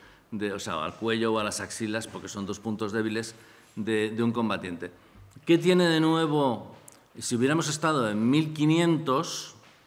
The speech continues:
este peto del cuadro no tendría un elemento que sí tiene el cuadro, que son estas piezas de aquí, a los dos lados. Estos son los axilares.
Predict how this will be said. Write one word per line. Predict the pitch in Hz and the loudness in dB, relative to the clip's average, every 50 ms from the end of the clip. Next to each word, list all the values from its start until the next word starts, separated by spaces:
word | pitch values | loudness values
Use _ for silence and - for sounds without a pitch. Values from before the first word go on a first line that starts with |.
| _ _ | _ _
este | 131 139 131 - - - 139 | -4 -2 -2 -2 -2 -2 -2
peto | - - - - - - - 170 160 160 - 131 123 147 202 - - - - - - | -2 -4 -10 -20 -20 -4 -2 0 0 0 0 0 0 0 -2 -8 -12 -20 -20 -18 -10
del | 110 110 101 110 110 107 107 | -8 -4 -2 -2 -2 -2 -2
cuadro | - 143 151 147 143 135 135 139 139 - - 120 | -2 0 0 2 2 0 -2 -2 -4 -6 -6 -4
no | 123 120 123 131 139 139 139 | 0 2 2 4 4 2 2
tendría | 139 - 139 123 117 120 117 127 131 135 123 110 104 123 165 151 - - - - - - _ - | 0 -2 -2 0 2 2 2 2 0 0 -2 -2 -4 -6 -8 -10 -16 -20 -20 -20 -20 -20 _ -6
un | 123 123 123 120 | -2 -2 0 0
elemento | 117 117 113 117 127 127 123 123 127 117 - | 0 0 0 0 0 0 0 0 -2 -6 -6
que | - 104 98 | -8 -10 -10
sí | - - 139 131 107 | -6 -4 -4 -4 -4
tiene | - - 107 101 98 104 | -4 -6 -8 -6 -6 -6
el | 113 117 | -6 -6
cuadro, | 113 139 123 104 101 101 110 - - - - - - - _ _ _ - | -4 -4 -2 -2 -2 -4 -8 -10 -14 -20 -20 -20 -20 -20 _ _ _ -6
que | 117 104 92 | -6 -6 -4
son | - 131 127 127 127 120 - - - - _ _ _ _ _ - | -2 0 0 0 0 -2 -4 -10 -18 -20 _ _ _ _ _ -6
estas | 123 113 - - 120 107 - | -6 -6 -4 -6 -6 -8 -6
piezas | - 117 113 98 110 117 101 | -6 -6 -6 -6 -6 -8 -8
de | 90 82 | -8 -10
aquí, | 82 - 76 - - _ _ - _ _ _ | -12 -14 -18 -20 -20 _ _ -20 _ _ _
a | 95 95 95 | -8 -6 -6
los | 95 95 92 | -6 -6 -6
dos | 113 113 95 | -6 -8 -6
lados. | 98 90 85 78 80 - - - - - - - _ _ _ | -6 -8 -8 -8 -10 -14 -18 -20 -20 -20 -20 -20 _ _ _
Estos | 135 127 - 170 151 | -10 -6 -4 -2 -2
son | - 170 165 165 156 | 0 0 0 2 2
los | 139 127 - 120 | 0 0 -2 -6
axilares. | 104 - - - 104 92 92 90 87 92 90 - - - | -8 -8 -8 -8 -6 -6 -6 -6 -8 -8 -10 -12 -12 -12